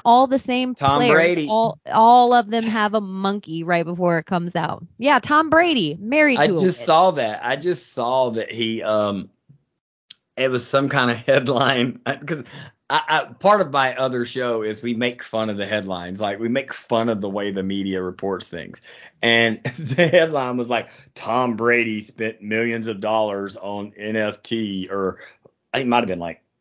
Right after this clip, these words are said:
Speaker 2: five hundred thousand dollars, but mi-, he spent a lot of money on that bitch. Uh, monkey N F T, and he's lost tons of money since then. And I'm like, "Well, no shit.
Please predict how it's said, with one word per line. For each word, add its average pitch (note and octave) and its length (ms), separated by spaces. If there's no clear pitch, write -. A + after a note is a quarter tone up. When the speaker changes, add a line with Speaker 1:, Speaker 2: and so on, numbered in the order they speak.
Speaker 2:
five F2 220
hundred D#2+ 180
thousand D#2 260
dollars, C#2+ 280
but - 140
mi-, F3+ 200
he G#3 120
spent G#3+ 220
a G3 60
lot D3+ 180
of C3 60
money A#2 240
on G2+ 100
that F#2 180
bitch. F#2+ 380
Uh, A#2 200
monkey C#3+ 520
N C3 160
F A#2+ 220
T, A2 400
and G#2+ 120
he's A2+ 260
lost A#2+ 440
tons A#2 320
of G#2 120
money G#2+ 360
since G2+ 340
then. F#2 340
And G#2 120
I'm A2 160
like, A2 300
"Well, D3 100
no F#3+ 220
shit. F#3+ 560